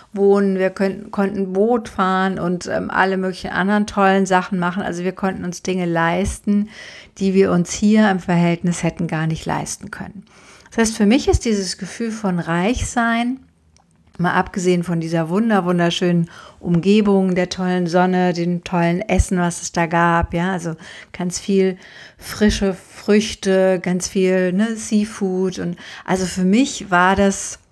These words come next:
wenn ich dieses Sys-, diese, dieses Symbol in meinem Körper wieder erinnere, dann weiß der, wie sich Reichtum anfühlt.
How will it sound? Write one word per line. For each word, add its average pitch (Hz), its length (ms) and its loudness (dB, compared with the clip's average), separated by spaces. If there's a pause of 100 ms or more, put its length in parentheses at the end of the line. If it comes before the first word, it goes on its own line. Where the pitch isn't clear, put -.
(460)
wenn 202 100 -4
ich - 220 -10
dieses 226 460 -2
Sys-, - 240 -6 (560)
diese, 190 500 2
dieses 175 520 -4
Symbol 185 720 2
in 175 240 2
meinem 170 300 0
Körper 190 600 2
wieder 208 380 2
erinnere, 170 720 0 (400)
dann 175 260 0
weiß 214 440 2
der, 185 400 2
wie 170 140 -2
sich 180 360 -6
Reichtum 165 500 -2
anfühlt. - 680 -4